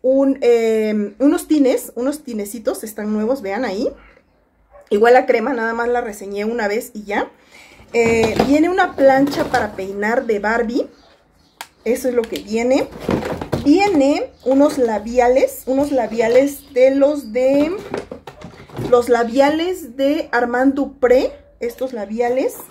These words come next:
Vienen esmaltes, vienen estos esmaltes de Color Fond, de Uña Milagrosa, eh, de Avon, este de Barbie. Viene este también de Arabella, que son los Dotin, muy lindos. Estos vienen también.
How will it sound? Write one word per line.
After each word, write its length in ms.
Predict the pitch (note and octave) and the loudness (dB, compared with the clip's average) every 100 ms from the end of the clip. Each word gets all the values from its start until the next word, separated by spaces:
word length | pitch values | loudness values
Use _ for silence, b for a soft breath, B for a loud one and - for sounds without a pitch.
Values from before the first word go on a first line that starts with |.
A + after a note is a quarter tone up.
| - | 2
Vienen 340 | C#4 D4 D#4 | 4 4 2
esmaltes, 920 | G#3 - A3+ B3 B3+ C#4 C#4+ G4+ - | -2 -6 -4 0 0 -2 -4 -4 -8
vienen 300 | G#3+ A#3+ B3 | -4 -2 0
estos 320 | B3 B3 C4 | -2 -4 -6
esmaltes 600 | F#3+ - G#3+ G#3 G#3+ C4 | -6 -6 -4 -2 -2 -4
de 120 | G#3+ | -4
Color 340 | - G#3 F#3+ F#3 | -6 -4 -4 -4
Fond, 440 | A#3 B3+ C4 C4 | 0 2 2 2
de 60 | G#3 | -4
Uña 180 | G3 F#3+ | -10 -12
Milagrosa, 1080 | F3+ F3 E3 A#3+ C4+ C4 C4 B3 B3 B3+ - b b b | -10 -8 -2 2 4 2 -2 -4 -4 -4 -10 b b b
eh, 180 | - G#3 | -10 -8
de 100 | G3 | -6
Avon, 760 | F3+ F3 A3+ C4+ C4 B3+ B3+ B3+ - - | -6 0 4 8 8 8 4 0 -10 -16
este 280 | G#3+ A3+ | -12 -8
de 140 | G3+ E3+ | -8 -10
Barbie. 1040 | F#3 A3 B3+ C4+ B3+ G#3 A#3 A#3+ B3+ B3+ _ _ _ _ _ _ - - - _ _ b b b b - | -8 -4 0 2 0 -6 -10 -10 -12 -14 _ _ _ _ _ _ -20 -20 -20 _ _ b b b b -4
Viene 200 | A3 A#3+ | 0 0
este 180 | B3 | -2
también 360 | - F#3 G3 G#3 | -4 -4 -4 -4
de 160 | A3 - | -4 -4
Arabella, 760 | G3 F3 G#3 B3 A3+ A#3 A4 | -4 -2 2 4 4 -2 -6
que 80 | B3 | -8
son 160 | A3 G#3+ | -8 -8
los 180 | A3 | -8
Dotin, 400 | G#3+ A3 G#3+ C4 | -6 -6 -4 -4
muy 140 | C#4+ G#3+ | -2 -2
lindos. 640 | G#3 G#3+ G#3+ D4+ A#4+ - | -2 -2 0 0 -2 -8
Estos 440 | - A3 - F#3+ F#3+ | -8 -8 -8 -16 -12
vienen 300 | G3+ F#3+ F3+ | -8 -8 -10
también. 720 | - F3+ B3+ D4 C#4+ E4 - | -14 -6 0 2 4 2 -4